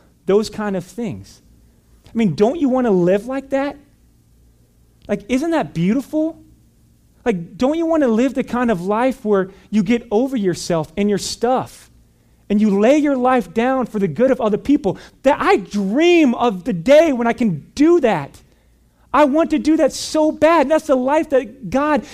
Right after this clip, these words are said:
is calling us into. And it's not a duty. It's an invitation.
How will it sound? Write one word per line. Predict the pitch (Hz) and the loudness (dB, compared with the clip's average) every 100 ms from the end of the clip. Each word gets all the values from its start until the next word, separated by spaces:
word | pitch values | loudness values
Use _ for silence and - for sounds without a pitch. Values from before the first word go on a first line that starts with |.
| - | -6
is | - - | -4 -4
calling | - 269 302 302 | -4 -2 0 0
us | 302 - | -2 -2
into. | 349 349 202 135 - - - | -6 -6 -4 -4 -6 -16 -4
And | 311 | 0
it's | 285 | 0
not | 285 330 349 | 0 0 0
a | |
duty. | 185 165 285 330 254 147 101 _ _ _ _ _ _ | -2 0 2 2 0 -4 -8 _ _ _ _ _ _
It's | 240 214 | -2 -2
an | 330 | 0
invitation. | 311 294 - - 311 339 - 208 123 | 0 0 -2 0 0 0 -2 -6 -6